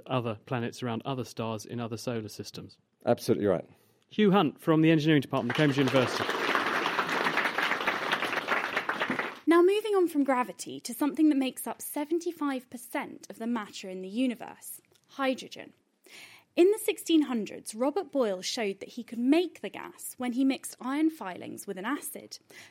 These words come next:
Speaker 3: but no one knew exactly what it was that he'd actually made. It took another hundred years for an ex-Cambridge scientist, Henry Cavendish,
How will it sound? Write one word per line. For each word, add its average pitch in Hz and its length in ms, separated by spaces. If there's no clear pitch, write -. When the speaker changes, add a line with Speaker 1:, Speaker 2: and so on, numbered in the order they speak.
Speaker 3:
but 294 100
no 381 200
one 415 220
knew 339 180
exactly - 520
what 262 160
it 202 120
was 233 380
that - 160
he'd 233 180
actually - 440
made. 233 560
It 294 100
took - 180
another 359 240
hundred 339 520
years 233 340
for - 80
an 254 160
ex-Cambridge 285 760
scientist, 240 720
Henry 196 280
Cavendish, - 720